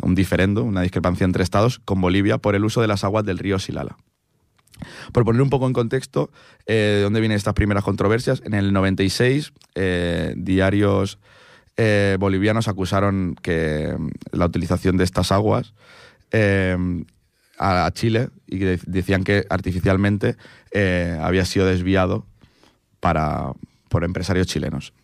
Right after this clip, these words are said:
Entonces, que cualquier uso que hiciese Chile de ese, de las aguas de ese río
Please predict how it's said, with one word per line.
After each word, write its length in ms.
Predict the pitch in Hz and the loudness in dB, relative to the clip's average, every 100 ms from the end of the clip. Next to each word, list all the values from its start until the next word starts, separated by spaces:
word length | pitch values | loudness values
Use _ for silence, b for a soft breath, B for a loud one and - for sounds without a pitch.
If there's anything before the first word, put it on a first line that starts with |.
| _ - | _ -4
Entonces, 420 | 82 85 85 - _ - | 0 2 2 -2 _ -4
que 140 | 92 | 0
cualquier 300 | 82 85 95 | 0 0 2
uso 240 | 95 85 | 0 -2
que 160 | 82 78 | -4 -4
hiciese 420 | 80 76 85 90 | -2 -2 -2 -2
Chile 300 | 80 101 87 | 0 0 2
de 60 | 82 | 2
ese, 340 | 82 90 82 | 2 0 2
de 80 | 85 | 0
las 140 | 82 | -2
aguas 160 | 87 87 | 0 0
de 60 | 90 | 0
ese 120 | 101 | 0
río 260 | 110 120 | 2 0